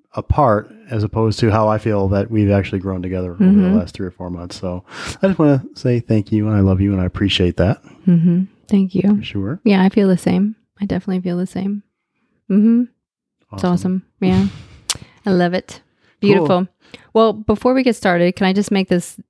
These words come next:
Speaker 2: housekeeping announcement?
Speaker 1: Of
Speaker 2: 'Cause I,
Speaker 1: course.
Speaker 2: I definitely wanna share
Speaker 1: You never have to ask permission.
Speaker 2: with, uh,
Speaker 1: My queen.
Speaker 2: <laughs> Thank you. I wanna share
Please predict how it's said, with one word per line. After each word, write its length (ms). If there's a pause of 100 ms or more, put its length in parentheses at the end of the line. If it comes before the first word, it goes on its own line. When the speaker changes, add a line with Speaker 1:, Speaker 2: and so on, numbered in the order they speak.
(360)
Speaker 2:
housekeeping 560
announcement? 480
Speaker 1:
Of 100
Speaker 2:
'Cause 120
I, 80
Speaker 1:
course. 200
Speaker 2:
I 140
definitely 320
wanna 200
share 520
Speaker 1:
You 160
never 380
have 140
to 100
ask 160
permission. 380
Speaker 2:
with, 360
uh, 380
Speaker 1:
My 140
queen. 420 (160)
Speaker 2:
<laughs> 120 (600)
Thank 240
you. 200 (420)
I 100
wanna 220
share 720